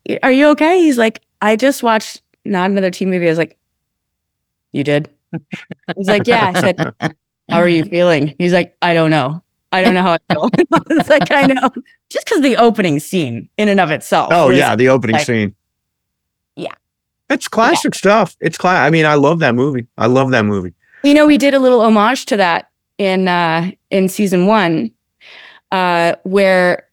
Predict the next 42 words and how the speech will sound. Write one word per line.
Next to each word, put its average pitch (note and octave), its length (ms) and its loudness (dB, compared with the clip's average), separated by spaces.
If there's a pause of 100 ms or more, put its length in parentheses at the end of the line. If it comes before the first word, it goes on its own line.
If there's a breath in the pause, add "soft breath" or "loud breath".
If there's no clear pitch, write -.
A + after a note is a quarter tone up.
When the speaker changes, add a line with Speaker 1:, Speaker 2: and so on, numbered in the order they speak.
(140)
Speaker 1:
you G#3+ 140 -2
know, F#3+ 120 0
'cause F#3+ 180 -4
there's G3+ 260 -2
the, F3+ 400 0
the G3 80 2
reveal G3+ 440 2
also F#3 480 2
for F3+ 200 -4
Janie E3+ 320 0
coming F3+ 260 0
down E3 180 0
the E3 80 -2
stairs, A#3+ 540 0
and F#3+ 100 0
it's F3+ 120 -6
to - 120 -8
the - 80 -10
Kiss - 300 -2
Me G#3+ 160 0
song, G3 460 0 (340 loud breath)
Sixpence F#3+ 540 -6
None D#3+ 100 0
the E3 80 -2
Richer. B3+ 500 0 (540 loud breath)
And G3 520 0
I F3+ 80 -4
come A3 280 0
down F#3+ 320 0
and F3 100 -2
it's F3 140 -10
like F3+ 240 -4
this, - 340 -8
again, F3 480 0
revelation F3+ 840 0
where, D#3 440 0
uh, C#3+ 360 0 (100)
it's F#3 200 -2
like, G3+ 200 0
"Oh, G4 180 4
she C#4+ 180 0
actually F#4 380 0